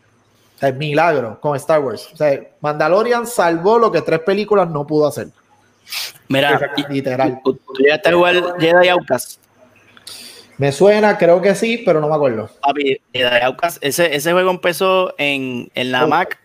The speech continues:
Speaker 2: se llamaba Dark Forces y era un first person shooter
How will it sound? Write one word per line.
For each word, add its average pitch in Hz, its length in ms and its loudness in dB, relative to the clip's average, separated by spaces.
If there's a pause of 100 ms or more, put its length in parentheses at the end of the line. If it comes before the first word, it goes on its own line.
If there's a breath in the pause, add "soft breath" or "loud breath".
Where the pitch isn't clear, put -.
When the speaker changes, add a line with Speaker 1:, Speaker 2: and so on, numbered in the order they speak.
Speaker 2:
se 139 140 -4
llamaba 135 380 2
Dark 147 280 -2
Forces 151 580 -4
y 135 80 -2
era 151 220 2
un 143 100 -6
first 151 240 -6
person 165 280 -4
shooter 175 420 0